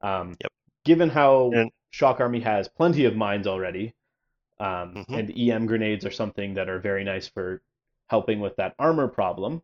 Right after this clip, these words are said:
Speaker 1: that we've talked about, uh, I always go for the viral tac bow, uh, E M grenades.
Speaker 2: Absolutely.
Speaker 1: Uh, and Dart's main role for me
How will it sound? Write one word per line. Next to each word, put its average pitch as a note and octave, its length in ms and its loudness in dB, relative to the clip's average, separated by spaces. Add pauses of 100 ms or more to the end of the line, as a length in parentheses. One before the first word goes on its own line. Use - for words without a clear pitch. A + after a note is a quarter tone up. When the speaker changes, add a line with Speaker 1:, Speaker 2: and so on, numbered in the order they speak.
(120)
Speaker 1:
that F#2 100 -4
we've F#2+ 200 -8
talked F2+ 280 -8
about, F2+ 300 -8 (460)
uh, F#2+ 220 -8
I A2 120 -2
always A2 260 0
go F#2+ 180 -6
for F#2+ 80 -10
the F#2 80 -6
viral E2+ 360 -8
tac - 260 -14
bow, - 240 -14 (260)
uh, F#2 200 -12
E F2+ 100 -14
M E2 120 -16
grenades. - 440 -18 (760)
Speaker 2:
Absolutely. F#2 440 -10 (920)
Speaker 1:
Uh, - 140 -14 (440)
and A2 380 -4 (800)
Dart's F3+ 380 6 (380)
main C3+ 280 2
role A#2 380 4
for A#2 60 -6
me A2+ 400 0